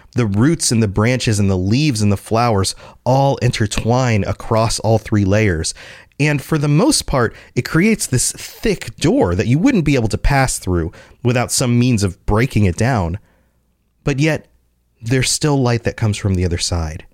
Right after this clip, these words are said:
the light of day. The sun is starting to rise. We have just journeyed with Tuor past the lowest point of descent.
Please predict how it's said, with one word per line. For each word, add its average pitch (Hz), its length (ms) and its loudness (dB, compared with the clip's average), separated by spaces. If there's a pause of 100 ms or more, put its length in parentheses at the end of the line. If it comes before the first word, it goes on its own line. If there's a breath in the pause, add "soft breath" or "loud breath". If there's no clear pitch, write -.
(720)
the 107 100 0
light 104 220 2
of 90 140 -6
day. 87 500 -2 (1000)
The 113 80 0
sun 156 320 2
is 104 120 2
starting 85 360 -2
to - 120 -14
rise. 87 540 -6 (420)
We 135 180 2
have 151 180 2
just - 720 -2 (220)
journeyed 107 760 0 (160)
with 117 300 0
Tuor 87 520 -2 (680)
past 143 420 -2
the 127 120 0
lowest 117 580 0
point 120 460 0
of 95 200 0
descent. - 640 -2